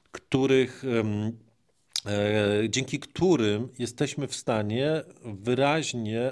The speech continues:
ograniczyć negatywny wpływ, e, tego zamiennika, czyli na przykład ilość samochodów. E,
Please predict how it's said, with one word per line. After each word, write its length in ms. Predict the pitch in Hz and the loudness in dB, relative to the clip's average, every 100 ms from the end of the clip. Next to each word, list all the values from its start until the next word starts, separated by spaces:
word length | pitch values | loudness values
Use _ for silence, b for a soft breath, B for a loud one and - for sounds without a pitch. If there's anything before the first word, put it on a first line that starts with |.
| 127 | -6
ograniczyć 1080 | - 117 123 113 113 120 117 - 135 135 - B B B B B B | -8 -4 -2 -2 -4 -6 -6 -2 0 -2 -6 B B B B B B
negatywny 1000 | 110 123 123 117 - 127 123 113 113 110 | 0 2 4 0 2 0 0 -2 -2 -2
wpływ, 720 | 104 - - 117 117 110 - | -4 -10 0 2 2 0 -6
e, 340 | 120 110 107 104 | -2 0 0 -2
tego 540 | - 110 101 107 104 | -2 -4 -2 0 0
zamiennika, 880 | 98 120 120 113 117 113 113 92 87 | 2 4 4 4 2 0 -2 -6 -6
czyli 220 | - 90 | -8 -10
na 60 | 90 | -8
przykład 380 | - 101 - - | -6 -8 -8 -10
ilość 280 | 120 113 107 | -2 -2 -2
samochodów. 760 | 113 110 98 104 87 101 127 - B B B B B | -2 -2 -2 -2 0 -2 -4 -8 B B B B B
E, 420 | 104 101 101 107 | -2 0 0 -2